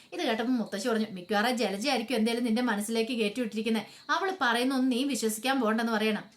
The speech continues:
ഉം, ഞാനൊന്നും വിശ്വസിക്കാൻ പോകുന്നില്ല. പക്ഷെ ഞാൻ കണ്ണി കാണുന്ന കാര്യം പറയാതിരിക്കാൻ പറ്റില്ല എന്നൊക്കെ പറയണം.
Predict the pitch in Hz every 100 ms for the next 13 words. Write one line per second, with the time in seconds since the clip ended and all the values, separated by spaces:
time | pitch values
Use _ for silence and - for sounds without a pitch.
0 | - 202 - - _ 202 170 180 220 277
1 | 277 269 262 294 302 262 262 269 247 285
2 | 285 311 294 - - 339 359 381 269 247
3 | 262 247 262 247 202 226 214 220 240 208
4 | 226 226 226 214 233 220 208 202